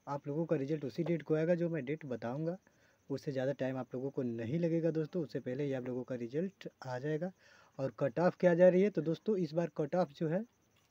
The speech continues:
बहुत ज़्यादा नहीं जाएगी, क्योंकि दोस्तों पेपर की बात कर ली जाए ना ही हार्ड था ना ईजी था, मॉडल की बात करिए तो मॉडरेट था दोस्तों।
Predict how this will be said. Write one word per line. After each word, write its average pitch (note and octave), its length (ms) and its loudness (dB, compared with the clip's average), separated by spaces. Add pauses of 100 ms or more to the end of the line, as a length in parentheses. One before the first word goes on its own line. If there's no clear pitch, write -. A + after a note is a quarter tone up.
(400)
बहुत D3 240 0
ज़्यादा D#3 260 4
नहीं D3 200 0
जाएगी, F3 340 4 (360)
क्योंकि F3 200 -2
दोस्तों F#3 280 4
पेपर F3+ 280 2
की F#3+ 120 -2
बात F3+ 180 4
कर F#3 140 2
ली F#3 120 4
जाए G3 160 2
ना E3 160 2
ही D#3+ 140 0
हार्ड D3+ 300 -4
था E3 80 0
ना F3+ 180 -2 (1500)
ईजी C3+ 220 -2
था, G3+ 240 -6 (600)
मॉडल B2 260 -2
की D3+ 100 -2
बात D3 160 0
करिए D3+ 180 2
तो D#3+ 180 -2
मॉडरेट B2+ 540 -4
था D#3+ 160 -4
दोस्तों। D3+ 320 -6